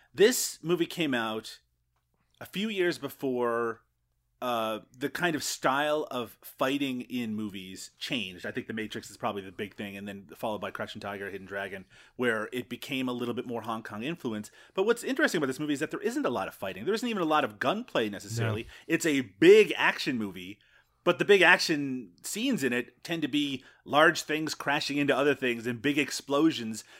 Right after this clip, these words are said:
Speaker 1: which I actually don't think we see a lot of anymore. Not that we don't see movies with lots of explosions, but movies that are action movies, because this is clearly an action movie, that rely heavily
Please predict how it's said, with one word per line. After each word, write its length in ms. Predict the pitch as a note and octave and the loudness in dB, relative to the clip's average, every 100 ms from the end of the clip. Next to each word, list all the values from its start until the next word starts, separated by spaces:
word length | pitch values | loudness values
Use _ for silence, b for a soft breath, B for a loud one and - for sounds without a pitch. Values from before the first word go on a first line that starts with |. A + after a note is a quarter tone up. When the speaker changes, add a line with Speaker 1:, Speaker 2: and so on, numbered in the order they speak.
| B | B
Speaker 1:
which 200 | F3+ - - | 4 4 2
I 100 | A3 | 2
actually 280 | D#4+ - | 2 0
don't 180 | F#3+ G#3 | 2 2
think 120 | G#3+ | 2
we 100 | G3+ | -2
see 260 | F3+ - B3+ | -4 -4 0
a 80 | G#3+ | 0
lot 280 | G#2+ G#2+ - | 0 -4 -4
of 320 | G#2 F#2+ - b b | -8 -8 -16 b b
anymore. 400 | C#3 A#2 G#2+ G2+ | -4 -2 -2 2
Not 180 | C#3+ | 2
that 100 | C#3+ | 4
we 80 | B2 | 2
don't 140 | B2+ B2+ | 2 0
see 120 | B2+ | -2
movies 280 | A#2+ A2+ G2+ | -2 -4 -6
with 120 | A2+ | -4
lots 260 | A#2+ A2+ | -2 -2
of 60 | G#2+ | -6
explosions, 420 | - E3+ F3 C3+ | -8 -2 -2 -2
but 120 | C#3+ | -6
movies 280 | D3 C#3+ C#3 - B B | -2 0 -2 -4 B B
that 140 | C#3+ C3 | 2 4
are 80 | - | 2
action 420 | D#3+ G3 - C#3+ | 0 0 0 0
movies, 360 | A2+ F2 A2 D3+ | 0 -2 -6 -8
because 180 | D#3+ D#3+ | -6 -4
this 140 | C#3+ | -4
is 120 | C3+ | -6
clearly 380 | - G3 F#3 D3 | -2 4 4 4
an 60 | G#2 | -2
action 320 | F2+ - G2 | -6 -10 -12
movie, 340 | F#2 F2 F#2 b b b | -10 -10 -12 b b b
that 140 | D3+ D#3 | 4 6
rely 340 | D#3 E3 E3+ | 6 6 6
heavily 480 | - E3+ D3 B2+ | 4 2 2 0